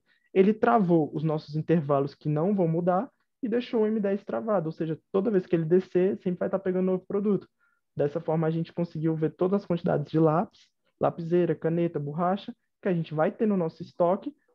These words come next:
sem que a gente precisasse fazer uma conta gigante, outra conta gigante. Às vezes, poderíamos ter erros também, esquecer uma, botar mais. Então, isso ajuda bastante. É, nessa parte dos critérios, a gente botou só M nove, M dez, que seria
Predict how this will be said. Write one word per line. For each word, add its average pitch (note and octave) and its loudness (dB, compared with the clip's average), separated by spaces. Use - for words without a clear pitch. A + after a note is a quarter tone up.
sem G#3 -4
que A3 -2
a A3+ 0
gente A3 -2
precisasse F#3 -2
fazer D3 -4
uma E3+ 0
conta D3+ -4
gigante, D3 -4
outra D#3+ 0
conta D3 -6
gigante. D#3 2
Às D#3+ 2
vezes, D#3+ -2
poderíamos F3 0
ter F3+ 0
erros E3+ 0
também, C#3+ -6
esquecer D#3 -4
uma, F3+ 0
botar C#3+ -2
mais. D#3 -2
Então, E3 -2
isso F#3 0
ajuda E3 0
bastante. E3 -2
É, D#3+ 2
nessa G3 -2
parte F#3+ -2
dos F3+ -6
critérios, D3+ -2
a D3 -4
gente D3+ -8
botou D#3 -2
só G3+ 0
M D#3+ 2
nove, D#3 2
M C#3+ -4
dez, C#3+ -2
que - -12
seria C#3 -4